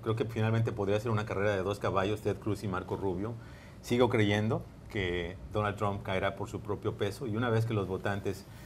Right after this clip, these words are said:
eh, tomen más en serio el proceso político, porque hasta el momento básicamente esto es un circo, ¿no? Un circo mediático, ¿no? Donde obviamente el personaje que tiene mayor, eh, fama pública, ¿no?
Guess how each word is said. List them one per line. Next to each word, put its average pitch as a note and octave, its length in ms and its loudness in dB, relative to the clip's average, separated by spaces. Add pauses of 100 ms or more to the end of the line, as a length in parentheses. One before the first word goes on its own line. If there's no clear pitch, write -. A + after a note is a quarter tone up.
(300)
eh, G2 140 -2
tomen D3 220 6
más C#3+ 160 4
en C3 120 0
serio B2+ 180 2
el A#2 80 -2
proceso G#2+ 300 0
político, A2 440 -2
porque A#2 200 2
hasta A2+ 120 2
el A#2+ 60 4
momento C#3+ 280 2
básicamente A2 480 2
esto - 120 -8
es - 100 -12
un A2+ 80 0
circo, A#2+ 280 4
¿no? - 880 -12
Un C3 60 -2
circo A#2 260 4
mediático, G#2 520 0
¿no? G#2 120 0
Donde G2+ 220 2
obviamente G2+ 440 2
el G2 100 0
personaje G2 420 -2
que F#2+ 80 -4
tiene G2+ 260 -4
mayor, F#2 540 0 (420)
eh, F2+ 340 -4 (160)
fama A2+ 300 4
pública, A2+ 420 2
¿no? A#2+ 140 -4